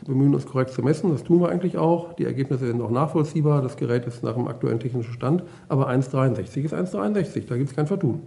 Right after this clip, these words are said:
Es ist aber auch so, äh, dass bei den körperlich kleinen Menschen, naja, die Messung nicht so auf einen Millimeter genau gemacht wird. Da wird irgendwann mal gemessen, es ist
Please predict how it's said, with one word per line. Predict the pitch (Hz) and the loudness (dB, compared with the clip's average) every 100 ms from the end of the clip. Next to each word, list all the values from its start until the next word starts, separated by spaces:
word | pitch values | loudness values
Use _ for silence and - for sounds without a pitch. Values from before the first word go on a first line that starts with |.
| - - 156 | -16 -10 -4
Es | 156 | 0
ist | 170 | 4
aber | 147 139 | 4 4
auch | 131 | -2
so, | - 123 151 165 - | 0 4 4 2 2
äh, | 131 131 - | 2 2 0
dass | 143 135 - | 0 -2 -2
bei | - | -2
den | 131 123 123 123 - | 2 4 2 0 0
körperlich | 151 156 135 131 | 2 4 2 2
kleinen | 135 135 147 | 2 6 6
Menschen, | 135 151 147 139 - - - - - - | 6 6 4 4 2 -6 -18 -20 -20 -4
naja, | 131 127 | 0 4
die | 123 | 6
Messung | 135 151 143 135 | 6 8 6 8
nicht | 147 147 | 6 6
so | 147 160 | 6 6
auf | 147 | 6
einen | |
Millimeter | 143 143 147 156 | 8 8 6 6
genau | 143 143 143 | 6 6 6
gemacht | 147 185 - | 6 4 2
wird. | 113 143 - - - - | 2 2 0 -16 -20 -2
Da | 135 | 2
wird | 135 | 4
irgendwann | 151 160 156 | 4 4 6
mal | 143 | 4
gemessen, | 131 127 175 180 170 160 - | 4 4 4 4 4 2 -2
es | 147 | -2
ist | 151 | -2